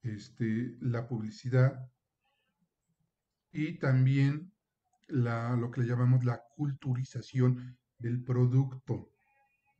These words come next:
Dice, y justamente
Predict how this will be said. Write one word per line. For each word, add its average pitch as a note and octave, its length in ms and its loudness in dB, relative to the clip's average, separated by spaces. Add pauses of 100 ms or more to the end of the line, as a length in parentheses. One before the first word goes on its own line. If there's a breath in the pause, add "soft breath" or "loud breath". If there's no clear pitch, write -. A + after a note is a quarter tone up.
(1080 soft breath)
Dice, C#3+ 260 -4
y - 60 -2
justamente E3 960 -2